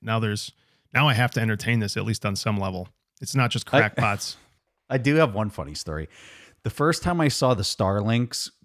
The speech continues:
Speaker 2: go up in, like, when they're kind of, like, in a straight line,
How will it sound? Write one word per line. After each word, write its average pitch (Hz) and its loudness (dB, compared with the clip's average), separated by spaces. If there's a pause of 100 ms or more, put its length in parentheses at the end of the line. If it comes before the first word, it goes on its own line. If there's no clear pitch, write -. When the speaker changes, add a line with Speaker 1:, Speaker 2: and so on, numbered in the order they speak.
Speaker 2:
go 104 0
up 104 0
in, 107 0
like, 90 -6
when 107 -2
they're 98 -2
kind 110 -4
of, 101 -4
like, 98 -6
in 101 -4
a 98 -8
straight 101 -6
line, 92 -4